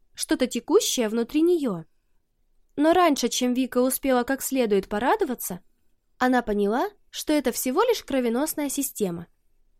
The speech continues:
потому что ощущала, как в ней эхом отдаётся биение сердца. А по меридианам ЦИ должна течь ровно и непрерывно – если, конечно, человек не болен или сильно взволнован.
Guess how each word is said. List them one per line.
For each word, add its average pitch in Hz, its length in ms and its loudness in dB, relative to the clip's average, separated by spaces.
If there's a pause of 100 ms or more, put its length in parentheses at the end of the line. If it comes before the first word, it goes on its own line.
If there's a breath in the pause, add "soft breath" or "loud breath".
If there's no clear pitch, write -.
(240)
потому 285 320 0
что 269 200 -2
ощущала, 302 520 0
как 226 220 -6
в 220 60 -8
ней 233 180 0
эхом 247 500 -4
отдаётся 226 560 -2
биение 262 460 -2
сердца. 190 540 -6 (760)
А 262 100 -2
по 269 100 0
меридианам 247 680 0
ЦИ 330 240 0 (440)
должна 262 420 0
течь 208 300 -2
ровно 269 460 0 (100)
и 262 80 2
непрерывно – 285 720 0 (440)
если, 302 380 0
конечно, 285 440 0
человек 247 480 -2
не 226 120 -2
болен 254 400 0 (260)
или 233 200 -2
сильно 277 380 -2
взволнован. 247 680 -4